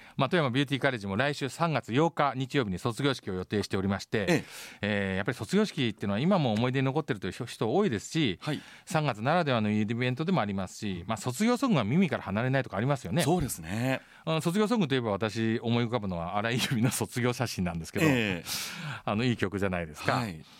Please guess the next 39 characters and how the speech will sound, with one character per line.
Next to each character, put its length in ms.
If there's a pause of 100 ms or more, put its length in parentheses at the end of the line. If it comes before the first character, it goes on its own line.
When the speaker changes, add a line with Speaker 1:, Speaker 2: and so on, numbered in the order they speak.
(260)
Speaker 1:
え 180
ー、 20
自 160
分 120
の 100
卒 220
業 140
式 160
や 80
子 140
供 160
の 80
卒 260
業 140
式、 200
あ 80
る 40
い 20
は 60
孫 300
の 120
卒 240
業 80
式、 260 (120)
三 200
月 140
と 80
い 40
え 40
ば 120
卒 280
業 160
は 180 (280)
世 260
代 220
を 120
超 120
え 60
て、 240